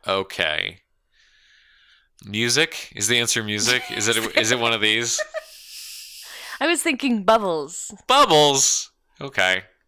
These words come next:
Speaker 1: Like soap bubbles?
Speaker 2: Yeah, like bubbles. Like big bubbles.
Speaker 1: <laughs> I don't. Sure. I think it is.
Speaker 2: Can you imagine, like, little kids just, like,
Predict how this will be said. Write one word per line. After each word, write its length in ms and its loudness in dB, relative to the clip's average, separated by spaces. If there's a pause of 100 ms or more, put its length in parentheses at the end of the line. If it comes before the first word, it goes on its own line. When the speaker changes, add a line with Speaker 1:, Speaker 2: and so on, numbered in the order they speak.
Speaker 1:
Like 160 -2
soap 260 -2
bubbles? 480 -4 (320)
Speaker 2:
Yeah, 80 -8
like 160 -10
bubbles. 400 -10 (880)
Like 140 -14
big 160 -12
bubbles. 440 -12
Speaker 1:
<laughs> 120 -20
I 100 -8 (160)
don't. 140 -14 (460)
Sure. 260 -2 (320)
I 160 0
think 340 -2
it 140 -14
is. 400 -6 (140)
Speaker 2:
Can 100 2
you 60 6
imagine, 260 4
like, 80 -2
little 200 0
kids 460 2
just, 140 -4
like, 400 0